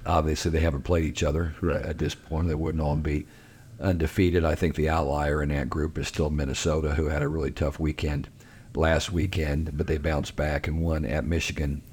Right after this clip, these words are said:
Speaker 1: last night. Minnesota's got way too much talent to not be, uh, a contender, uh, to finish in the top three or four <clears throat> in this league, in, in my opinion, from, from what I know about who they have. But they have a brand new coach and,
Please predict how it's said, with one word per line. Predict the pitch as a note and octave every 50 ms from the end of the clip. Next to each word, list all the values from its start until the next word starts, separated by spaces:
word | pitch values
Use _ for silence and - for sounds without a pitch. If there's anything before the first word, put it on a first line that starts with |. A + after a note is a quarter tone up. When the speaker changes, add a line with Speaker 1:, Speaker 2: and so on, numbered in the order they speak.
| - -
Speaker 1:
last | C#2 D2+ D2+ D2 D2 D2 - -
night. | E2 E2 D#2+ D#2+ D#2 D2 C#2+ - - - - - - - - - - -
Minnesota's | F#2+ G#2 G2 F2 D2 - G2+ F2+ D#2+ D2+ D2+
got | - D#2+ C#2+ A#1+ C#2+
way | D#2+ E2+ F2 E2+ D#2+ D2+ D2
too | C#2+ - - F#2
much | D#2+ D2+ C2+ - -
talent | - D#2+ D2 C#2 C2 B1 A1 - - - - -
to | - D2+
not | C2+ C2+ C2+ C2+ - - -
be, | D2+ D2+ C#2+ C#2 C2 C2 - - - - - - - - - - -
uh, | C#2 C2+ C2 B1+ B1 -
a | -
contender, | - - D2 - - - D2 D2 C2 B1+ C2 B1+ - - - - - C#2+
uh, | C2+ B1+ B1+ C2 C2 B1+ A#2 -
to | - C3+
finish | - - D#2 C#2 C2 - -
in | C2+
the | C2
top | - C2+ C2+ B1+ - -
three | D#2 D2+ C2
or | -
four | - - - C#2 C#2 C2+ B1+ - - - - - - -
<clears throat> | - - - - -
in | D#2+ D#2+ D#2
this | D2 - -
league, | E2 E2 D#2+ - E2
in, | D#2 D#2 - -
in | F#2 E2
my | E2 E2 D2+
opinion, | C#2 D2 - D#2 C#2 C#2 C#2 C2+
from, | - B1+ C2+ C#2 - - - -
from | - D2+ D#2
what | D#2 D2+
I | D2 C#2+
know | C#2+ D2 D2 D2+
about | C#2+ C#2 C#2+ C#2 C#2 C#2 - - - - - - - - - - - -
who | - F#2+ E2+
they | E2 D#2+ D#2
have. | D#2 E2 E2+ D#2+ D2+ D2 C#2+
But | C#2+ D#2+ -
they | D#2+ E2
have | D#2+ D2
a | D2
brand | D2 D#2 D#2+ D#2+ D#2+
new | E2 E2+ E2
coach | - D#2 D2 D2+ E2 D2+ - -
and, | D2 C2+ D2+ D2+ C2 A#1+